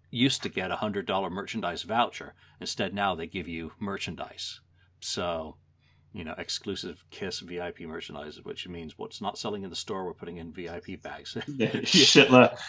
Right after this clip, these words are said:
Speaker 2: There's shit left over.
Speaker 1: You know, that, that's what I would say. So, you know, the, uh, the V I P, the regular V I P tour package is just one P one reserved ticket. Well, P one, what the hell does that mean?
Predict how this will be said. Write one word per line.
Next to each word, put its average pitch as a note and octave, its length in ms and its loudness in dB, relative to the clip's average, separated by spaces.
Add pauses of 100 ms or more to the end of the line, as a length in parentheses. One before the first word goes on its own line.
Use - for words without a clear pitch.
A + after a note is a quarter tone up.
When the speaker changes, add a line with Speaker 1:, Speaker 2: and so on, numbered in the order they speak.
Speaker 2:
There's C#3 160 12
shit - 260 12
left C#3 300 10
over. A#2+ 320 6 (160)
Speaker 1:
You D#3 160 4
know, B2 140 6
that, D3 420 8
that's D3 260 12
what A#2+ 120 2
I B2 100 10
would B2 120 4
say. F2+ 160 -6 (200)
So, D#3+ 260 12
you D3 140 4
know, C#3 140 6
the, C3+ 420 6
uh, B2+ 180 8 (200)
the A#2+ 100 -2
V B2+ 200 4
I A#2 120 6
P, - 140 -2
the A#2 80 -4
regular G2+ 320 0
V G2+ 160 -2
I F2+ 100 -4
P C3 200 -4
tour F2 260 -4
package E2 340 -4
is E2 140 -12
just E2+ 240 -10
one F#2 320 -4
P G2 340 -6
one F2+ 460 -6 (400)
reserved F2+ 800 -6
ticket. D#2 420 -6
Well, C#2+ 240 -12
P G2 200 -10
one, E2+ 200 -8
what D#2 120 -12
the D#2 60 -8
hell E2 100 -6
does E2+ 80 -10
that F2 140 -10
mean? D2 220 -16